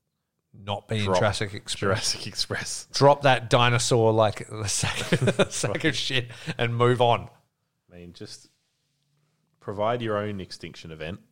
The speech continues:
Speaker 1: Yeah. That would be sick now that you've said it. Jungle Boy turn,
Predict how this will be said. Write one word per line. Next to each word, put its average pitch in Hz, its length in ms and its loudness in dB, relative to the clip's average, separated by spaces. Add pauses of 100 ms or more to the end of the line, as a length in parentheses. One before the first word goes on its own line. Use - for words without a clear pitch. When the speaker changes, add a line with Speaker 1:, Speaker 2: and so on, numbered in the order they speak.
(320)
Speaker 1:
Yeah. 95 80 -20 (1040)
That 151 280 4 (120)
would 135 380 4
be 120 200 2
sick - 600 -2
now 127 220 2
that 120 140 -2
you've 120 140 0
said 127 260 4
it. 95 220 -4 (560)
Jungle 143 380 4
Boy 120 240 4
turn, 117 640 0